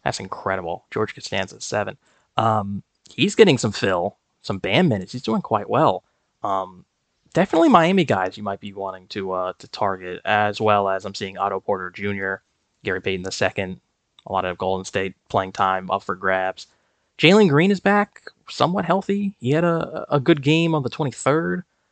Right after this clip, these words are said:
Um, and then he <laughs> didn't play a game. Um, he's one of those rare instances where it was actually injury-based and not covid-based.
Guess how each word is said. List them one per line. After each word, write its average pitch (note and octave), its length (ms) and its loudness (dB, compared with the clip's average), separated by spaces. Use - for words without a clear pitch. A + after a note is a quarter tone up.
Um, G#2 460 -2
and A2+ 140 -2
then D3 80 4
he B2 120 -2
<laughs> B2 220 -4
didn't D3 200 0
play D#3+ 200 2
a D3+ 40 0
game. E3 540 0
Um, G2+ 360 -6
he's F3 100 -4
one G#3+ 100 4
of F#3 60 4
those B2+ 140 4
rare A2+ 280 6
instances A2+ 500 -2
where G2+ 100 -4
it F#2 40 -4
was G2 120 -4
actually G#2 260 -2
injury-based A2+ 480 -2
and G#2+ 80 -10
not F#2 200 -8
covid-based. C#3 840 -4